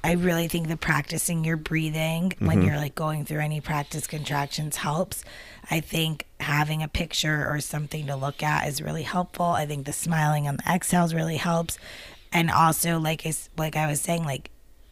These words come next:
Speaker 1: you're so present in the moment. When you're having a contraction, like, nothing else in the world is going on. Like,
Speaker 2: Yep.
Speaker 1: you feel
Speaker 2: Yep.
Speaker 1: every, everything. And I would tell myself when they were happening, I was like, "This is gonna pass. They always pass.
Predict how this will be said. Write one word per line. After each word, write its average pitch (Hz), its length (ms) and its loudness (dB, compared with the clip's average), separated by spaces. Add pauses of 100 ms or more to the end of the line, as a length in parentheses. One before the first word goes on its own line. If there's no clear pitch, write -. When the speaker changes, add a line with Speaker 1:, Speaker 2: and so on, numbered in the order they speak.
Speaker 1:
you're 170 260 2
so 220 280 8
present 175 600 2 (160)
in 170 120 2
the 160 60 2
moment. 160 500 2
When 165 120 -2
you're 180 140 2
having 233 300 10
a 220 40 10
contraction, 180 760 4
like, 151 180 2 (180)
nothing 175 640 6
else 151 240 6
in 156 80 4
the 147 60 4
world 135 280 0
is 143 120 -2
going 127 280 0
on. - 280 0
Like, 156 160 2
Speaker 2:
Yep. 147 120 8 (100)
Speaker 1:
you 180 120 -2
feel - 500 0
Speaker 2:
Yep. 170 140 8
Speaker 1:
every, 170 400 2 (220)
everything. 147 600 0 (560)
And 165 240 6
I 165 140 2
would 160 180 -2
tell 175 260 2
myself 175 500 2
when 165 120 -2
they 156 120 0
were 147 80 0
happening, 151 640 2
I 151 80 0
was 151 140 0
like, 151 180 -2
"This - 260 0
is 170 140 -4
gonna 180 200 0
pass. 160 540 2 (440)
They 160 120 6
always 151 420 2
pass. 147 520 0